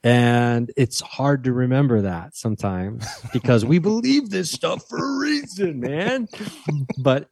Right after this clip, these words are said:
Speaker 1: as long as I can still laugh at myself, I at least am giving myself a chance not to be an asshole,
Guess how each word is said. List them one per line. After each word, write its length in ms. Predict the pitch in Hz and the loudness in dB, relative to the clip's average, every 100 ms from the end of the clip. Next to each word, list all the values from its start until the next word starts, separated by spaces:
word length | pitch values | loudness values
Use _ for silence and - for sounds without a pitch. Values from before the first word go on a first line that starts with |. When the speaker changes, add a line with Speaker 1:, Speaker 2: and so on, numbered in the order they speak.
| - | -4
Speaker 1:
as 240 | 143 113 123 | -2 0 2
long 240 | 131 165 | 4 6
as 100 | 160 | 4
I 100 | 147 | 4
can 200 | - 127 | 2 0
still 360 | - - 131 127 | 0 0 0 0
laugh 360 | 120 127 123 | 0 0 0
at 100 | 123 | -2
myself, 640 | 113 101 92 95 85 82 _ _ _ _ _ _ _ _ _ _ | -2 -2 -2 -6 -8 -10 _ _ _ _ _ _ _ _ _ _
I 140 | 120 123 | 4 4
at 240 | 120 127 | 4 2
least 500 | 151 123 147 156 - - | 0 2 4 2 -2 -2
am 160 | 117 | -2
giving 300 | 104 131 127 | 2 4 4
myself 580 | 113 107 104 - 120 107 | 2 0 -2 -4 -2 -2
a 80 | 110 - | -4 -6
chance 720 | - 135 127 117 101 - - | -4 0 2 0 -2 -6 -6
not 400 | 117 120 120 117 | -2 0 0 0
to 80 | 113 | -2
be 180 | 104 101 | 0 0
an 120 | 92 | 0
asshole, 680 | 95 95 95 - 78 76 | -2 -4 -6 -8 -8 -10